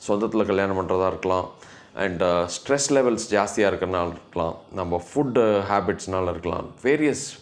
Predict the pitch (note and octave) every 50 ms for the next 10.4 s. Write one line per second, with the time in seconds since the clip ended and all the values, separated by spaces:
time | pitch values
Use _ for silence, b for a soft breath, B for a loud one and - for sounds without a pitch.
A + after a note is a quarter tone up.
0 | - - - G2+ G2+ G2+ F#2 F#2 F#2 F#2 F#2 - - - - - - - - G2
1 | G2 G2 G2+ A2+ B2 - - - G2 F#2 F2 F2+ F2 E2+ E2+ E2 D#2+ D#2 - -
2 | - - - - - - - - - A2 G#2 G#2+ G#2+ F#2+ G#2+ F#2+ F2+ F2 F2+ F#2
3 | F2+ G#2 B2 - - B B B B B B B B B B B B - C#3+ C#3+
4 | D3+ - - B2+ C#3 D3 D3+ D#3 C#3 C3+ C3+ C3+ C#3 C3+ C3 B2 - A2 A#2+ -
5 | C4+ - D#3+ D3 B2+ A#2 A#2+ A#2+ A#2+ C3+ B2 A2 B2 A#2+ A#2 A2 - - G#2+ G#2+
6 | G#2 G#2 G#2+ G#2+ G#2+ - - - - - F2+ G2+ G2+ G2 G2+ G2+ G2 F#2+ F#2 F#2
7 | F#2 F2+ E2+ F2+ E2+ - - - - - - F2 D#2+ D#2+ E2 D#2 D#2+ D#2 D2 -
8 | - - - - - - - - - - - - - - F#2 G#2+ A2+ A#2+ A#2+ A2+
9 | - - A#2 A#2+ A#2 - - B2 A2+ F#2+ F2 - F#2+ F#2+ G2 F#2+ F#2+ F#2 F2 F2+
10 | F#2+ G2 F#2+ F#2 F2+ F#2 F2+